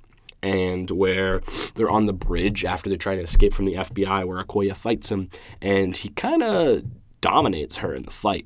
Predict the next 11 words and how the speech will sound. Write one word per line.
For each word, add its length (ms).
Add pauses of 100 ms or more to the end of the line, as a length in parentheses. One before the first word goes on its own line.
honestly. 560 (240)
It 100
kinda 200
shows 420
the 180
superior 500
strength 680 (360)
and, 560 (400)
you 120
know, 220 (1400)
power 520